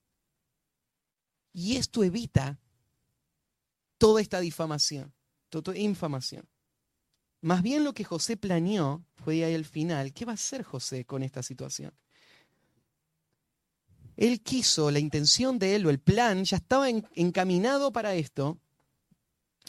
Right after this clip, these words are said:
era dejarla secretamente. Él se iba a reunir con los abogados, bueno, se iba a reunir con los testigos, porque había documentos legales, ¿no?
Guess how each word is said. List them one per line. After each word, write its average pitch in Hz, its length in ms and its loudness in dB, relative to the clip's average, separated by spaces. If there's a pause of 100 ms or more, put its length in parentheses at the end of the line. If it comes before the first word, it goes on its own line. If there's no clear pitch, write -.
(120)
era 196 340 2
dejarla 202 720 -2
secretamente. 139 1080 -4 (1080)
Él 160 180 0
se 175 120 -2
iba 156 120 2
a 143 40 0
reunir 151 500 -4 (220)
con 135 180 -12
los 131 120 -12
abogados, 170 580 -4 (1040)
bueno, 131 260 -14 (260)
se - 120 -8
iba 143 100 0
a 135 40 0
reunir 139 300 0
con 143 120 -4
los 127 100 -4
testigos, 202 640 -4 (460)
porque 135 160 0
había 175 180 2
documentos 156 500 2
legales, 131 480 0
¿no? 175 180 -8